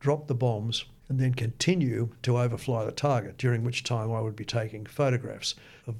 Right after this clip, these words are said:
the bombs as they fell and, of course, as they hit the target. From those photographs, we used to do our own bomb damage assessment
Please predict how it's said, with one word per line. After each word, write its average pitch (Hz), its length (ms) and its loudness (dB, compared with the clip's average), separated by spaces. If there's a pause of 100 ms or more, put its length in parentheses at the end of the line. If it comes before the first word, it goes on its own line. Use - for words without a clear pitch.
(160)
the 101 340 -8
bombs 113 300 0
as 107 120 -2
they 104 140 -8
fell 160 360 2
and, 117 140 0
of 113 80 -6
course, 113 280 -6
as 117 140 -2
they 107 140 -4
hit 127 220 -6
the - 80 -16
target. 123 420 0 (100)
From 139 220 -2
those 117 220 -2
photographs, 117 600 0
we 120 120 0
used 123 180 -2
to 117 80 -6
do 113 240 -2
our 113 220 0
own 117 320 2 (120)
bomb 117 460 2 (140)
damage 110 320 -2
assessment 113 560 -2